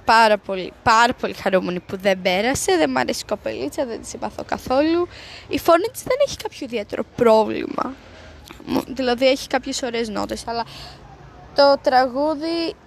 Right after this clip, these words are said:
ήτανε cringe και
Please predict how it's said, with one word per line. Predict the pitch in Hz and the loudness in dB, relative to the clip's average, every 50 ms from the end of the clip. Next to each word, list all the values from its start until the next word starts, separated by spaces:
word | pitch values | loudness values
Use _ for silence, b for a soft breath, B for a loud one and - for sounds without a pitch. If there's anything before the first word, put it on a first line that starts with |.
| - - - - - - - - - - | -20 -20 -20 -20 -20 -20 -20 -20 -20 -12
ήτανε | - - 269 - - 330 311 285 302 311 311 311 302 302 294 - - - - | -8 -8 -6 2 4 4 6 6 6 6 8 8 8 6 4 2 -4 -6 -4
cringe | - 233 226 208 202 214 220 226 233 226 - - - - - _ _ - - - - - - | -2 0 0 0 -2 -4 -6 -10 -12 -12 -10 -10 -10 -10 -12 _ _ -20 -20 -14 -6 -2 4
και | - 262 240 226 220 220 226 226 220 220 220 214 220 226 - | 6 6 8 8 6 6 6 6 6 6 6 4 4 4 2